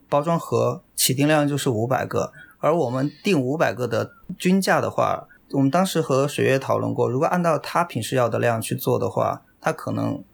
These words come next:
单个价格只有我们的百分之三十或者百分之四十，这个方面其实我们支出的成本就非常高，这个也是很无可奈何的一个事情。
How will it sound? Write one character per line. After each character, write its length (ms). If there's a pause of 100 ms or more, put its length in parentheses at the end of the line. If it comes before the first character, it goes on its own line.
(160)
单 200
个 140
价 200
格 260
只 160
有 80
我 80
们 100
的 80
百 140
分 80
之 100
三 240
十 400
或 140
者 560 (520)
百 120
分 80
之 80
四 240
十， 340 (320)
这 120
个 220
方 220
面 160
其 160
实 80
我 160
们 160
支 140
出 120
的 60
成 180
本 140
就 120
非 160
常 180
高， 260
这 120
个 120
也 160
是 200
很 220
无 160
可 220
奈 180
何 200
的 100
一 80
个 100
事 180
情。 200